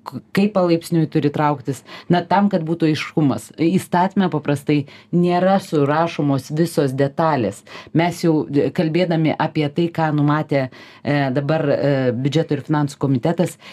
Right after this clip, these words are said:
jau gana daug pasakėme. E, ir, ir tai yra, kas liečia įstatymą, na, tai, tai nėra labai lankstu ir tai nėra tradiciškai įstatymuose numatoma. Bet tam, kad bendruomenė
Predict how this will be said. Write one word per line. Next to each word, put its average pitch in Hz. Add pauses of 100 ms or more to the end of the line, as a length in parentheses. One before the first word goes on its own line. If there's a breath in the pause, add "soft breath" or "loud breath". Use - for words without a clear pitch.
jau 196
gana 151
daug 165 (100)
pasakėme. 139 (580 loud breath)
E, 165
ir, 165
ir 165 (100)
tai 190 (100)
yra, 175 (600 loud breath)
kas 185
liečia 196
įstatymą, 196
na, 185
tai, 202
tai 190
nėra 165
labai 160
lankstu 143
ir 156
tai 156
nėra 156
tradiciškai 165
įstatymuose 147
numatoma. 139
Bet 147
tam, 190
kad 180
bendruomenė 160